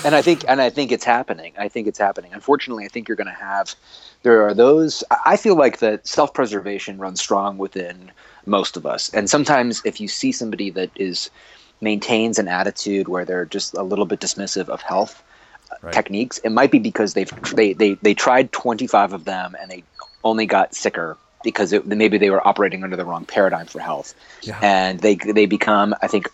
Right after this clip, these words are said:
Speaker 1: reticent to, like, "Hey, you know what? This health thing is B S." But what I'm very excited about is this movement more towards ancestral methods to be well, to be healthy. And that's not a complete endorsement of, let's say, the paleo diet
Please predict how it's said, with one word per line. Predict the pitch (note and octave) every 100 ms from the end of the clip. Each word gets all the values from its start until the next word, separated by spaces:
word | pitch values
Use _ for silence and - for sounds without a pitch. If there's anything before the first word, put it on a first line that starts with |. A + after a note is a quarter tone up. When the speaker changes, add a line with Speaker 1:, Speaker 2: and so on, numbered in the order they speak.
| _
Speaker 1:
reticent | F#2+ G2 G2 - E2 -
to, | - F#2
like, | F2 E2+
"Hey, | G2+
you | F#2
know | G2
what? | G2 F#2
This | G2 -
health | G#2+ -
thing | F#2 E2+
is | E2
B | - E2+ F#2
S." | D#2+ - - - - - - -
But | G#2+ F#2+ - _ _ _ -
what | A2
I'm | G#2 G#2
very | G#2 A#2+ B2
excited | A#2 - D3 C#3+
about | G2 F#2 G2
is | F#2 -
this | F#2+ F#2 - - - - -
movement | A2 B2+ D3+ A#2+ G2+ F#2+ -
more | G#2 A2+
towards | - G2+ F#2+ -
ancestral | F#2 F2+ G#2 - G#2+ G2 F#2+
methods | F#2 F#2+ - F2+ E2 -
to | F2
be | F#2
well, | F2
to | - - -
be | F2
healthy. | E2 F2 E2+ -
And | G2+
that's | A2+ - A#2+
not | A2+ G#2+
a | G#2+
complete | - G2+ A2+ G2
endorsement | F#2+ G2 - F#2 G2
of, | G2+
let's | -
say, | F#2+
the | F2+
paleo | G2 F#2 F2 F2
diet | G#2 G2 F2